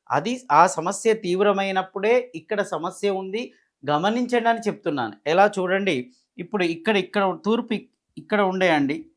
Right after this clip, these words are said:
ఇది నైంటీలో ఉండే, ఈ తూర్పు ఇక్కడ ఉన్న తూర్పు ఇక్కడికి వెళ్ళిపోయిందండి. ఎప్పుడైతే తూర్పు ఇక్కడికి వెళ్ళిపోయిందో ఇల్లు అనేది ఏమైపోయింది, మనం ఇలా తిప్పి కట్టాం, ఇలా దీన్ని ఆగ్నేయ ప్రాచి అంటాం. ఇల్లు భాగం అంతా ఆగ్నేయాన్ని చూస్తూ ఉంటుంది, ఆగ్నేయము ప్లేస్ ఎక్కువగా వస్తూ ఉంటుంది,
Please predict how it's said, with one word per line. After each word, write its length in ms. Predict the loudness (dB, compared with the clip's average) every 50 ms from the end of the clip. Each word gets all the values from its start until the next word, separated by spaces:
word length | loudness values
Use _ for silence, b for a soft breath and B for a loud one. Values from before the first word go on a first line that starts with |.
| _ _ -8
ఇది 200 | -6 -6 -6 -4 0
నైంటీలో 460 | 2 2 2 2 2 0 2 4 4 4
ఉండే, 200 | 4 2 -2 -4 -8 -8
ఈ 120 | -6 -4 -4 -4
తూర్పు 340 | -4 -2 -2 -2 -2 -2 -4
ఇక్కడ 220 | -8 -6 -2 -2 0
ఉన్న 180 | 0 0 -2 -4
తూర్పు 320 | -4 -4 -6 -6 -6 -8 -10
ఇక్కడికి 320 | -6 -6 -6 -4 -4 -2
వెళ్ళిపోయిందండి. 580 | -4 -4 -4 -6 -10 -10 -10 -10 -12 -14 -18 _ _ b b b b b b b
ఎప్పుడైతే 440 | -4 -2 0 2 2 4 4 2 0
తూర్పు 340 | 0 2 2 2 0 0 -4
ఇక్కడికి 300 | -4 -2 -2 -2 0 -2
వెళ్ళిపోయిందో 580 | -2 -2 -2 -2 0 0 0 0 0 0 -2 -2 -2 -6 B B B B -4
ఇల్లు 220 | -2 2 6 8
అనేది 340 | 8 8 8 6 4 4 4
ఏమైపోయింది, 600 | 4 4 4 4 2 2 2 2 2 2 2 0
మనం 200 | 0 0 0 -2 -2 2
ఇలా 160 | 8 10 10 10
తిప్పి 300 | 8 6 -4 -4 -2 0
కట్టాం, 300 | 0 0 0 0 -4 -4 -6 _ _ _ _ -4
ఇలా 160 | -2 0 0 -2
దీన్ని 280 | -2 -4 -4 -2 0 4 6
ఆగ్నేయ 420 | 8 8 6 6 2 0 0 0 0
ప్రాచి 340 | 2 2 0 0 0 -2 -6
అంటాం. 300 | -6 -6 -6 -10 -14 -14 -14 b b b b b b
ఇల్లు 200 | -4 0 0 4 6
భాగం 300 | 8 8 8 8 6 4
అంతా 220 | 4 4 6 8 10
ఆగ్నేయాన్ని 580 | 10 10 8 6 2 -2 -2 -2 -2 -2 -4 -6
చూస్తూ 360 | -6 -6 -6 -6 -6 -6 -6 -6
ఉంటుంది, 380 | -6 -6 -6 -8 -10 -12 -12 -6 2 6
ఆగ్నేయము 520 | 8 8 8 6 2 -2 -2 -2 -2 -4
ప్లేస్ 320 | -6 -4 -2 -2 -2 -2 -2
ఎక్కువగా 400 | -6 -8 -8 -6 -6 -2 -2 -2 -2
వస్తూ 280 | -2 -4 -6 -8 -8 -8
ఉంటుంది, 360 | -8 -8 -8 -10 -12 -12 -12